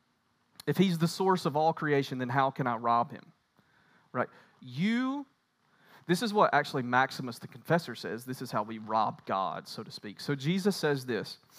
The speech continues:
He says, um, "The poor that you'll have with you always." This is what Maximus co-, the Confessor says. "The poor you will have with you always." And then,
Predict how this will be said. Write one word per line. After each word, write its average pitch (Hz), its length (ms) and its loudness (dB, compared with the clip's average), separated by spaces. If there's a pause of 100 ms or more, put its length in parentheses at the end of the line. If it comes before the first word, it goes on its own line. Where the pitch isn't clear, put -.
(1040)
He 170 120 2
says, 143 640 2 (520)
um, 131 380 2
"The 131 120 -2
poor 170 320 2
that 160 180 4
you'll 143 140 0
have 123 280 2
with 120 140 -8
you 110 140 -8
always." - 580 -10 (300)
This 123 100 -12
is 117 80 -14
what 117 140 -8
Maximus 110 460 -8
co-, 110 120 -14 (140)
the 117 80 -12
Confessor - 420 -14
says. - 260 -18
"The 123 100 -10
poor 175 540 -2
you 143 120 -8
will 127 100 -6
have 127 300 0
with 123 180 -8
you 113 140 -10
always." - 540 -12 (760)
And 147 200 0
then, 190 320 4